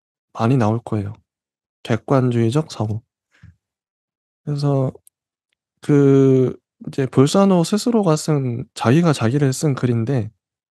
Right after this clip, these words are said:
이게 재밌는 게 일 인칭으로 안 쓰고 삼 인칭으로 썼어요. 제가 문학 얘기 잠깐 하면,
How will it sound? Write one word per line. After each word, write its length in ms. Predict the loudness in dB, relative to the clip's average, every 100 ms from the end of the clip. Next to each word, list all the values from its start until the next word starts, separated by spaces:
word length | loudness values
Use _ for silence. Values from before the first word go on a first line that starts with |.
| _ -6
이게 140 | -4
재밌는 340 | 0 2 2 0
게 80 |
일 160 | 0 2
인칭으로 420 | 2 0 0 2
안 120 | 2
쓰고 220 | 0 -2 -2
삼 240 | -2 -2
인칭으로 440 | -2 -2 0 0
썼어요. 600 | -4 -8 -8 -6 -6 -6 -12 _ _ _ _ _ _ _ _ _ -16 -4
제가 140 | -2
문학 300 | 0 0 2
얘기 180 | 2 0
잠깐 320 | -2 -4 -4
하면, 420 | -2 -2 -2 -4